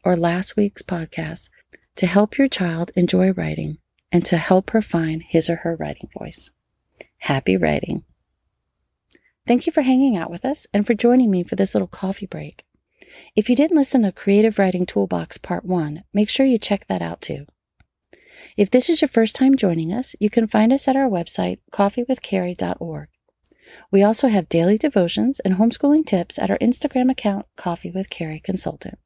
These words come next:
Don't forget to check out my new book too, Just Breathe and Take a Sip of Coffee, Homeschool in Step with God.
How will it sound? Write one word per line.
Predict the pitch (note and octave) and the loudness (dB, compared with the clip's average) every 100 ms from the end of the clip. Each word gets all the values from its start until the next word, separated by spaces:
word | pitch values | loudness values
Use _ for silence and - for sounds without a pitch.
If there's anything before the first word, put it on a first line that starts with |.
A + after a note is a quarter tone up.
| _ _ _ - - - - | _ _ _ -20 -20 -20 -2
Don't | - F3 | 0 2
forget | G3 G#3+ | 2 2
to | A3+ | 4
check | - G#3+ G#3+ | 2 2 2
out | G#3+ | 2
my | G#3 | 4
new | G#3 A3 | 4 4
book | A#3+ A3 | 2 -2
too, | - A#3+ E3 E3 _ - | 0 2 0 -4 _ 0
Just | F#3+ A3+ - | 2 2 0
Breathe | F3 D3+ - | -4 -4 -6
and | F3 | -4
Take | - F3+ | -2 -2
a | G3 | 0
Sip | - G3 | -2 -4
of | |
Coffee, | G3+ E3+ D#3 - F3 _ - | -8 -10 -10 -12 -16 _ 0
Homeschool | F3+ F#3+ - F#3+ | 2 2 0 0
in | G3 | 0
Step | - E3 - | -2 -6 -8
with | F3+ | -10
God. | - D3+ | -10 -10